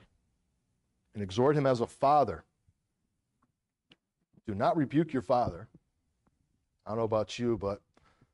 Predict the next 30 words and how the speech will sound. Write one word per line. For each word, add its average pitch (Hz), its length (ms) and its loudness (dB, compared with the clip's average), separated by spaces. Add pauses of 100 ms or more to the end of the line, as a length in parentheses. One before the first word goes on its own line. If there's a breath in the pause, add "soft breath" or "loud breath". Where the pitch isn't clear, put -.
(160)
I 104 140 -6
didn't 123 180 -2
ever 110 160 -4
try 113 280 -2
that. 101 280 -4 (1900)
I 110 80 -6
saw 135 240 2
what 127 120 -2
happened 127 160 -2
to 127 40 -4
my 107 120 -2
brother 120 320 2
when 107 100 -2
he 127 160 0
did, 104 260 -2
so, 101 360 -2 (580)
um, 120 320 0
I 120 100 2
was 131 100 2
like, 123 200 2
"Lesson 160 540 2
learned, 170 280 6
I 143 80 6
don't 165 100 4
need 147 100 2
to 147 60 2
learn 151 200 4
that 151 180 4
one." 123 220 2 (600)
Um, 117 440 2